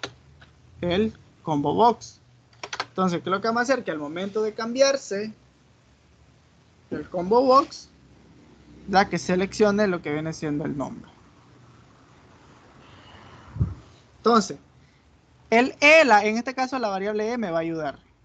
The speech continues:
porque la variable E prácticamente va a obtener todo lo que va a ser el, en este caso sí, sería el J Combo Box. Entonces, ¿qué le vamos a decir?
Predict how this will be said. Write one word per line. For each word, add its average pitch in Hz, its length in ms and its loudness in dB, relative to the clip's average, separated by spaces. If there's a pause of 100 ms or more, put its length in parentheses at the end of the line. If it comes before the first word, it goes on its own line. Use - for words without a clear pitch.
(180)
porque 175 300 -10
la 160 140 -6
variable 196 560 0
E 294 100 -12 (500)
prácticamente 220 760 0 (800)
va 175 60 4
a - 40 0
obtener 214 440 0 (240)
todo 233 480 4 (800)
lo 165 140 -10
que 165 100 -6
va 165 120 2
a 190 60 2
ser 226 360 -4 (1160)
el, 233 380 -2 (1800)
en 180 100 -8
este 190 200 -6
caso 196 340 2
sí, 170 300 -4
sería 170 320 -2
el 180 100 2
J 170 260 -4
Combo 139 260 -6
Box. - 360 -20 (1400)
Entonces, 185 340 -2
¿qué 160 120 -8
le 170 80 4
vamos 185 200 4
a 196 100 4
decir? 208 340 -2